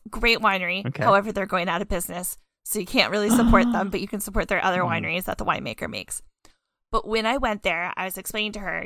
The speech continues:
Speaker 1: "Yeah, I would love to join more wine clubs, but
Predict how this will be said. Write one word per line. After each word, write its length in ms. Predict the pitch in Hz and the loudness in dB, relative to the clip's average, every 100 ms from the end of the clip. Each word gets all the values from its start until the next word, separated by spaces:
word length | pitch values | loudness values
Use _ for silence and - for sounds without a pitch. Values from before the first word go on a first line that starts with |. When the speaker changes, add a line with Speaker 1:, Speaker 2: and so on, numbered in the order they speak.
| 208 | -2
Speaker 1:
"Yeah, 400 | - 277 277 269 | 2 2 2 2
I 100 | 254 | 0
would 120 | 254 | 0
love 180 | 277 294 | -2 -2
to 140 | - 247 | -4 -4
join 320 | 208 180 180 | -2 -4 -4
more 200 | 196 196 | -4 0
wine 260 | 190 202 208 | 0 0 -2
clubs, 360 | 202 175 202 - - _ _ _ - | -2 -2 -4 -10 -18 _ _ _ 6
but 300 | 208 190 | 8 8